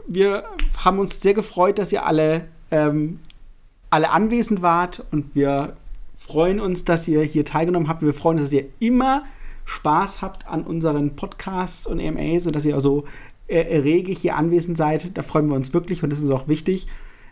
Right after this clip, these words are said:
Ähm, denn nur mit euch zusammen können wir da ein gutes Team bilden. Ich sage, es ist nicht mehr so wie früher, dass da irgendjemand in seinem Elfenbeinturm sitzt und was macht, sondern wir wollen die Spiele und die Produkte mit euch zusammen machen. Deswegen haben wir das ganze Feedback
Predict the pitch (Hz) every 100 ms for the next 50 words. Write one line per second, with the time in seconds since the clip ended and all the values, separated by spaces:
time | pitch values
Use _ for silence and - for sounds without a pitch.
0 | - 156 143 151 147 151 151 160 147 -
1 | 143 - 147 160 165 262 - - - 151
2 | 143 139 139 135 - 165 147 - 165 165
3 | - - 190 240 214 196 175 170 160 160
4 | 165 165 - 147 160 160 165 156 151 147
5 | 147 - 156 143 139 - - 143 131 139
6 | 139 - - - - - 165 160 147 143
7 | 131 135 170 139 151 143 143 151 143 143
8 | 151 - - 180 139 131 160 185 - 139
9 | 127 131 131 127 - 143 147 - 131 131
10 | 135 139 139 147 - 147 139 - 151 170
11 | 175 165 165 147 131 139 139 147 165 180
12 | 165 170 156 151 170 165 143 139